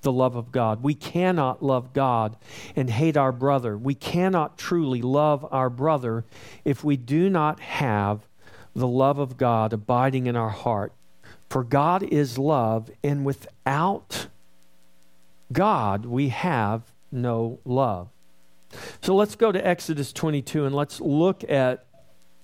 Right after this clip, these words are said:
some of these ordinances, some of these things. So for instance, in the first fifteen verses, these first fifteen verses of Exodus twenty-two outline our responsibility concerning our neighbor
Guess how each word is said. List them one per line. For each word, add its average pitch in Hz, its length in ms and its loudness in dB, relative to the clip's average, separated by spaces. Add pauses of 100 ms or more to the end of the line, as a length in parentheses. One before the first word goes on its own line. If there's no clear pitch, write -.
(220)
some 185 340 0
of 143 140 -2
these 147 400 2 (160)
ordinances, 147 800 0
some 170 180 0
of 160 80 0
these 151 240 -2
things. 143 360 0
So 170 140 0
for 180 260 2
instance, 160 500 -2
in 160 80 2
the 147 80 0
first - 360 -2
fifteen 170 500 0
verses, 139 680 0 (800)
these 196 480 2
first 202 460 0
fifteen 180 420 2
verses 160 460 0
of 143 100 0
Exodus 151 500 0
twenty-two 160 540 0
outline 156 560 2
our 151 260 4
responsibility 160 1080 0
concerning 160 720 0
our 139 200 2
neighbor 139 680 2